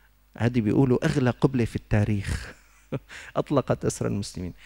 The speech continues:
"يا أخوان، كيف المسلم هيك بيصير؟ والله، والله بيصير معلمك يتمنى،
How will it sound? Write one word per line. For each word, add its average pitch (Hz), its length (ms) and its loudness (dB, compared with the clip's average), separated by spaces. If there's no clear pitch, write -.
"يا 143 80 0
أخوان، 160 240 0
كيف - 240 -2
المسلم 113 440 -2
هيك 104 200 -4
بيصير؟ 101 440 -6
والله، 131 440 2
والله 110 340 0
بيصير 131 440 -2
معلمك 147 600 -2
يتمنى، 175 840 -2